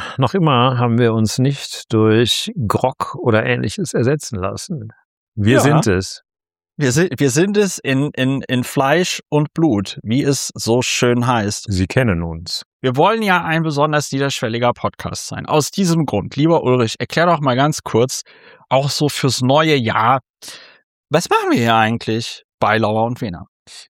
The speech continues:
Speaker 1: Wir machen das, was bislang künstliche Intelligenz nicht kann.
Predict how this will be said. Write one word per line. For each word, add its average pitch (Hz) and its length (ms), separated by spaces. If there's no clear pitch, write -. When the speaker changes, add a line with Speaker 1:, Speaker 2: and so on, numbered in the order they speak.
Speaker 1:
Wir 117 80
machen 139 400
das, 131 480
was 123 320
bislang 123 840
künstliche 139 460
Intelligenz 110 640
nicht 127 380
kann. 147 340